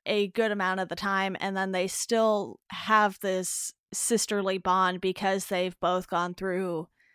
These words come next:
similar things just because Thanos is their father. And with Yondu, he's an outsider with the Ravagers at the moment because he made a mistake and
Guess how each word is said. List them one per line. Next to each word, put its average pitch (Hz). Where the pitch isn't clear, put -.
similar 196
things 190
just 196
because 180
Thanos 165
is 185
their 139
father. 185
And 185
with 190
Yondu, 196
he's 214
an 202
outsider 160
with 208
the 196
Ravagers 175
at 175
the 180
moment 165
because 180
he 226
made 190
a 180
mistake 190
and 185